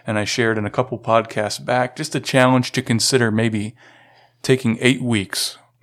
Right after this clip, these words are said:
and contacting someone each of those eight weeks and just regularly praying for them, regularly contacting them, that kind of a thing. And if you can do that,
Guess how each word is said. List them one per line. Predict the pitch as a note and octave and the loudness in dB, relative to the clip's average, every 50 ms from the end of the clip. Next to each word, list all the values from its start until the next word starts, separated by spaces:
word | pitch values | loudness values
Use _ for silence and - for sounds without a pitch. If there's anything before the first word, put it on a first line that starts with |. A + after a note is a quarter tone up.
| _ _ _ _ - - | _ _ _ _ -16 -10
and | - B2+ B2 - | -6 -6 -4 2
contacting | A#2+ A#2+ B2+ B2 A#2+ - B2 A#2 A#2 A#2+ - A2+ G#2+ G#2 | 4 6 6 6 6 4 2 2 2 0 -4 -6 -4 -4
someone | - - A#2+ A#2 A2+ A2 A2 G#2+ G#2 - - | -2 -2 0 0 0 0 0 0 -2 -2 -4
each | A2+ A2 - A#2+ | -6 -6 -6 -4
of | A2 | -2
those | G#2+ G#2+ G2+ G2 G2+ | -2 -2 -2 -2 -2
eight | G2 G2 - | -2 -2 -2
weeks | A2+ G#2 G2 F#2+ F#2 - - - - - - _ _ - - - _ _ _ | -4 -6 -8 -8 -8 -8 -8 -8 -8 -10 -14 _ _ -20 -20 -20 _ _ _
and | - G#2 F#2+ F#2 F2+ F2+ F2+ F2+ F2 - _ _ _ _ _ - | -4 -2 -2 -2 -2 -2 -4 -6 -10 -12 _ _ _ _ _ -8
just | - B2 G#2+ - - - - - - | -4 -4 -4 -4 -6 -8 -14 -18 -16
regularly | - - A2 A2+ A2+ A#2 A#2 A#2+ A#2 A2 G#2 G2 F#2+ | -10 -2 2 4 4 4 4 2 0 0 0 0 -2
praying | - - C3 B2+ C3+ C#3 C#3+ C3+ | -2 2 4 6 6 6 4 2
for | B2 - B2+ B2 | 0 -2 -2 0
them, | B2 B2 A#2+ A#2 A2+ A2 | 2 2 2 2 0 0
regularly | G#2 G2+ G2 G2+ G2+ G2 G2 F#2+ G2 G2 G2 | -2 -2 -2 -2 -2 -2 -2 -2 -4 -6 -8
contacting | - - A#2 A#2+ A#2+ A#2+ - B2 A#2 A#2 - - A2+ A2 G#2+ | -2 2 4 4 4 2 2 0 -2 -2 -4 -6 -6 -4 -4
them, | G#2+ G#2+ A2 G#2+ | -2 -2 -2 -2
that | G#2+ G#2+ - | -4 -6 -4
kind | - A#2+ A#2 | -4 -4 -4
of | A2 G#2+ | -4 -4
a | |
thing. | G#2 - - A2+ A2 G#2+ | -6 -4 -4 -4 -4 -4
And | G2+ | -6
if | G2 - | -4 -2
you | A#2+ B2+ | -2 -2
can | - B2+ A#2 A2 G#2+ | 0 0 -2 -2 0
do | G#2+ C3 C3+ C3+ G#2+ | 0 2 2 2 2
that, | G2 F2 G#2 - - - - | 0 -2 -6 -8 -12 -14 -20